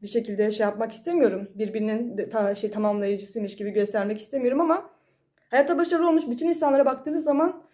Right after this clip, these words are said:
gerçekten kendi iradesine hakim olmuş, kendini kontrol altına alabilmiş, kendini geliştirmiş insanlar olduğunu göreceksiniz. Yani hiç kimse oturduğu yerden mutluluğu, başarıyı elde etmiyor. Bunun için bir çaba gösteriyor, azim ortaya koyuyor.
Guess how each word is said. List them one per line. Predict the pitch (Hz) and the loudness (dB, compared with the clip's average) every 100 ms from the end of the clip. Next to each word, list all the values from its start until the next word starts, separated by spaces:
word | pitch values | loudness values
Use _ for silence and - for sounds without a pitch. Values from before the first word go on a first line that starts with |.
| _ _ _ 226 | _ _ _ 0
gerçekten | 294 320 311 302 294 294 285 - - | 2 2 -2 4 4 4 0 -8 -6
kendi | 233 240 277 | -2 -2 2
iradesine | 269 247 240 240 269 | 2 4 2 0 -2
hakim | 247 226 247 247 | 0 -2 -2 -4
olmuş, | 202 180 180 - _ | -4 -4 -10 -18 _
kendini | 233 226 214 240 247 262 - _ _ | -4 0 2 2 2 -2 -12 _ _
kontrol | - 233 226 254 | 0 2 4 4
altına | 240 233 240 240 | 4 2 0 0
alabilmiş, | 233 220 220 214 - | 0 0 -4 -6 -6
kendini | 214 226 247 | -4 -2 0
geliştirmiş | 220 220 - 233 240 | -2 -2 -4 -4 -2
insanlar | 220 220 214 | -2 0 0
olduğunu | 220 202 233 | 2 2 2
göreceksiniz. | 208 185 180 180 180 180 - - - _ _ | 2 0 -2 -8 -12 -14 -16 -20 -20 _ _
Yani | 262 294 | 4 4
hiç | 285 - | 4 0
kimse | 320 311 311 302 - - _ - | 0 0 2 2 0 -8 _ 0
oturduğu | 240 247 254 294 | 2 2 0 2
yerden | 294 254 247 262 262 262 247 | 6 6 4 0 -2 -8 -4
mutluluğu, | 240 233 240 247 240 | -2 -2 -2 0 0
başarıyı | 233 254 226 233 247 240 | 0 2 2 2 2 2
elde | 220 214 226 | 2 4 4
etmiyor. | 226 214 180 180 190 | 2 0 -8 -8 -8
Bunun | 233 247 | -2 -2
için | 247 247 | -2 -4
bir | 233 | -2
çaba | 226 226 | 0 0
gösteriyor, | 233 247 - 254 269 277 285 - _ - | 2 -2 -4 -2 0 0 -2 -14 _ -8
azim | 196 214 247 | -4 -2 0
ortaya | 233 233 240 240 | 0 0 0 0
koyuyor. | 277 277 302 320 | 0 0 0 0